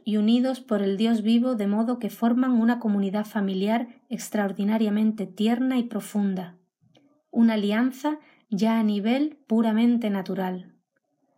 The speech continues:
Por eso, el sentido de su vida es la fidelidad a la alianza, es la piedad de alianza.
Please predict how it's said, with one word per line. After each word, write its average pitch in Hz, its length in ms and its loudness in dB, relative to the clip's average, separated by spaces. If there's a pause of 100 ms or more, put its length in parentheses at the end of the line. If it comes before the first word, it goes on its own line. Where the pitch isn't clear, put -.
(340)
Por 214 160 2
eso, 254 460 -2 (280)
el 220 140 0
sentido 240 540 0
de 294 100 0
su 262 200 -2
vida 294 420 0
es 269 260 -2
la 208 140 0
fidelidad 208 720 -2 (140)
a 202 100 -2
la 196 100 -2
alianza, 185 800 -6 (400)
es 262 300 -2
la 185 200 -2
piedad 214 380 -2
de 226 160 -4
alianza. 180 720 -6